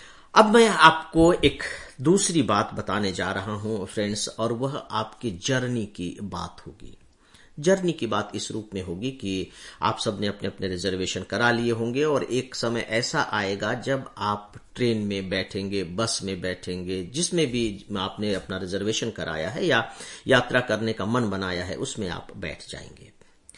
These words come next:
मित्रों, अब आप इस जर्नी को कैसे पूरा करेंगे? देखिए, इस जर्नी में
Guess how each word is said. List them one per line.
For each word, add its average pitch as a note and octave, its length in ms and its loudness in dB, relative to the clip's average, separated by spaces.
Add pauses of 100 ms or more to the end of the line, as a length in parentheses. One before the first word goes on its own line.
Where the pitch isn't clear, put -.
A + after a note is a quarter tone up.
(260)
मित्रों, G#3+ 260 8
अब F#3 160 4
आप F3+ 200 2
इस A#2 260 2
जर्नी D3+ 320 0
को - 200 -12
कैसे G2+ 240 -2
पूरा D2 260 -12
करेंगे? - 640 -20 (680)
देखिए, B2 220 -2
इस B2 160 -2
जर्नी C3+ 340 0
में D3+ 180 0